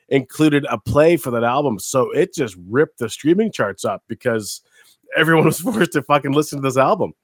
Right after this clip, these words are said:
And, you know, it was a decent album. It wasn't the greatest U two album, but it was still decent enough to listen to. Like, I don't go put it on. I could tell you one song off it, but I remember listening to it. I'm like,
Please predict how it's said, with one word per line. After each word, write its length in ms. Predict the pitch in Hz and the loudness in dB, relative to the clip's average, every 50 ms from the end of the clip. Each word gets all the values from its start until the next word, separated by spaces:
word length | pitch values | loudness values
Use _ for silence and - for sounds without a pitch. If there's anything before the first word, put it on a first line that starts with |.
| _ _ - - - 143 - | _ _ -20 -20 -18 -6 2
And, 220 | 165 180 185 175 - _ _ - | 4 4 4 2 -2 _ _ 0
you 100 | 196 185 | 4 6
know, 140 | 185 190 | 6 8
it 140 | 202 208 214 | 8 6 4
was 160 | 233 269 240 | 2 2 0
a 60 | 247 220 | 0 -4
decent 420 | 123 - 156 180 - - 156 107 | -2 -2 -2 -2 0 -2 -2 -2
album. 400 | 101 104 123 131 - 87 87 104 | 0 0 -2 -2 -4 -4 -12 -10
It 140 | 113 117 123 | -10 -10 -10
wasn't 240 | 139 139 - 113 98 | -10 -12 -14 -12 -14
the 80 | 104 87 | -14 -10
greatest 420 | 92 110 113 127 120 110 - - | -6 -4 -4 -4 -4 -8 -8 -10
U 100 | 101 101 | -12 -12
two 220 | - - 107 95 | -10 -8 -10 -10
album, 300 | 85 82 85 104 120 117 | -8 -10 -6 -6 -6 -4
but 140 | 110 127 131 | -4 -2 -2
it 40 | 156 | -2
was 160 | 170 170 135 | -2 -2 -6
still 300 | - - 208 180 120 104 _ _ _ - | -4 -2 -2 -2 -2 -6 _ _ _ -4
decent 400 | 127 131 139 - - 107 98 95 | -2 0 0 0 0 -2 -2 -2
enough 240 | 90 90 90 - - | -4 -6 -8 -10 -10
to 100 | - 98 | -12 -6
listen 260 | 101 113 110 - 85 | -6 -6 -6 -6 -18
to. 200 | _ - 85 98 101 | _ -16 -10 -8 -8
Like, 160 | 98 98 110 | -6 -4 -4
I 40 | 110 | -4
don't 200 | 120 117 110 104 | -4 -4 -4 -6
go 100 | 110 92 | -8 -8
put 180 | _ - 113 101 | _ -8 -8 -8
it 120 | 92 98 | -6 -6
on. 160 | 98 104 107 | -4 -2 -2
I 40 | 113 | -4
could 180 | - - 104 _ | -4 -4 -12 _
tell 120 | - 113 | -4 -2
you 120 | 107 101 95 | -2 0 -2
one 140 | 95 92 - | -2 -4 -6
song 340 | - 110 107 120 117 98 | -6 -6 -4 -4 -4 -6
off 180 | 80 82 82 - | -8 -14 -16 -14
it, 140 | 95 95 _ - | -16 -16 _ -6
but 160 | - 92 90 _ _ _ - - - - - - _ - | -6 -6 -6 _ _ _ -20 -20 -20 -20 -20 -18 _ 2
I 60 | 131 | 4
remember 200 | 147 147 131 127 | 4 6 6 6
listening 300 | 131 143 - - 170 135 | 4 4 6 6 8 8
to 80 | 131 | 8
it. 60 | 135 156 | 8 8
I'm 60 | 208 | 6
like, 100 | 294 | 4